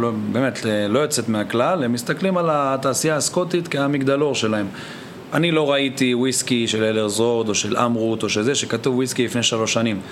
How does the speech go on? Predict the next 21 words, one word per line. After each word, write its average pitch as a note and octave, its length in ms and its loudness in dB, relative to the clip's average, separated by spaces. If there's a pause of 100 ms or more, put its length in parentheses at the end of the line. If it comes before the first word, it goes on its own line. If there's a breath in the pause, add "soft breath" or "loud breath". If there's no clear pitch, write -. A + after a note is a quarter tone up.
(360 loud breath)
אולי A3+ 200 4
יש E3 80 -2
דברים C3 360 2
קטנים B2+ 480 0
שאני A2 160 0
לא A#2 80 2
יכול A2+ 180 2
ככה, G#2 240 -2
אתה G2+ 100 -4
יודע, A2 220 0
האירים, A#2 360 2
יש A2+ 160 0
להם A2+ 80 2
את G2+ 80 -6
השטויות A2+ 300 0
שלהם, G#2+ 120 -2
אתה A2 80 -6
יכול G#2+ 100 -2
להשתמש G2+ 320 -4
בכל G#2+ 340 0
עץ, - 460 0